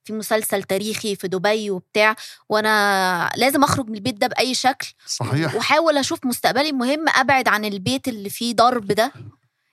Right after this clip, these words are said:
Speaker 1: يعني
Speaker 2: صحيح.
Speaker 1: برضو ده، آه، نموذج تاني، آه، إنه مش شرط حتى زي ما جابر تعرض.
Speaker 2: ولذلك وأنا بتفرج على المشهد، يعني أنت حتى في الأول كانت بتكلم أمها بتقول لها إيه؟ "ما أنت عارفة هو عمل فيا إيه". اعتقدت،
Speaker 1: وقفتي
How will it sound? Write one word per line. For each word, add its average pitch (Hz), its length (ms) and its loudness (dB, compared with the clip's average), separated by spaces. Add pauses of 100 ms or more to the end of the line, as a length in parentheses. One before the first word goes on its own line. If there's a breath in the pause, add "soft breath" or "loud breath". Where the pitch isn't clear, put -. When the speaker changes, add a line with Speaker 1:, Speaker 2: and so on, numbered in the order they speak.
Speaker 1:
يعني 196 220 0
Speaker 2:
صحيح. 139 120 0
Speaker 1:
برضو 247 260 2
ده، 240 120 4
آه، 254 760 4
نموذج 233 500 -2 (120)
تاني، 233 600 -2
آه، 85 380 -4
إنه 208 520 -4 (200)
مش 190 200 -8
شرط 277 340 2
حتى 220 640 2
زي 240 220 -2
ما 214 160 -2
جابر 220 480 -2
تعرض. 196 520 2 (440)
Speaker 2:
ولذلك 123 640 -2
وأنا 120 460 0 (100)
بتفرج 120 520 0
على 104 100 2
المشهد، 123 480 -2
يعني 104 120 -2
أنت 131 140 -2
حتى 139 260 -2
في - 80 -6
الأول 123 320 -2
كانت 101 180 -4
بتكلم 123 380 -2
أمها 107 280 -2
بتقول 101 320 -6
لها 117 140 -2
إيه؟ 98 220 -4
"ما 98 120 -4
أنت 117 180 0
عارفة 135 320 0
هو 107 100 2
عمل 117 220 2
فيا 117 260 0
إيه". 95 240 -6
اعتقدت، 107 200 0
Speaker 1:
وقفتي - 220 0